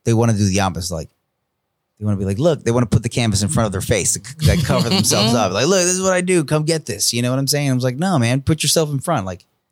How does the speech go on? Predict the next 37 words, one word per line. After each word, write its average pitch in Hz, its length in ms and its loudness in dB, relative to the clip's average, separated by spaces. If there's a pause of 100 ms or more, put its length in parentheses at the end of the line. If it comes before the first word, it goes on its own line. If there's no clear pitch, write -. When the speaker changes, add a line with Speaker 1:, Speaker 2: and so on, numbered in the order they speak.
(220)
Speaker 1:
you're 139 180 2
the, 127 240 0
you're, 160 220 0
you're 143 220 2
the 165 120 0
person 117 340 2
making 110 380 0
this," - 260 -2
you 98 60 -2
know? 143 200 2 (160)
Speaker 2:
Yeah. 123 280 -4
And 135 140 -2
it's 139 120 0
crazy 165 420 0
'cause, 156 280 0
like, 147 280 2
I, 185 540 0 (280)
before 180 440 2
I 147 220 2
started, 143 580 2
like, 120 320 -2
you 117 120 -6
know, 113 120 0
making, 107 540 -4
like, 104 300 -2
s-, - 200 -2
being 131 460 -2
really 127 220 0
serious 139 340 -2
about 117 200 0
making 113 340 -6
reels 120 320 -4
in, 113 100 -8
like, 101 180 -6
June, 139 440 -4 (340)
I 175 400 0
hated, 110 800 -4